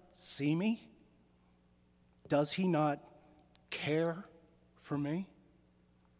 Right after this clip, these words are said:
But Bartimaeus refused to give up. He res-, refused to passively accept that this is just the way it is and this is the way it's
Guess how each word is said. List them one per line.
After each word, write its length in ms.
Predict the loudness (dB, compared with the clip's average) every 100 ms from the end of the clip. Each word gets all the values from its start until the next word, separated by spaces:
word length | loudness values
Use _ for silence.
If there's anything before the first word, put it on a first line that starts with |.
| _ _ _ _ _ _ _ _ _ _
But 140 | -6
Bartimaeus 760 | -2 0 2 0 0 0 -2 -6
refused 1000 | -8 -8 -6 2 6 6 4 0 -6 -12 -18 -10
to 100 | -8
give 280 | 0 0 2
up. 240 | 0 -2 -10 -20 -20 -8
He 160 | -2 2
res-, 360 | 2 2 0 -2
refused 600 | -4 -4 2 4 4 2
to 100 | -4
passively 840 | -8 -4 0 2 2 -2 -2 -4 -4
accept 600 | -4 -2 0 2 2 -2
that 180 | -4 0
this 260 | 0 2
is 420 | 2 2 2 -2 -6 -14 -20 -20 -20 -20 -20 _
just 240 | -4 -2 2
the 100 | 2
way 240 | 4 4
it 80 | 4
is 380 | 4 4 0 0
and 180 | -2
this 200 | 0 0
is 160 | 0 -2
the 120 | -2
way 420 | 2 4 4 4
it's 280 | 2 -2 -10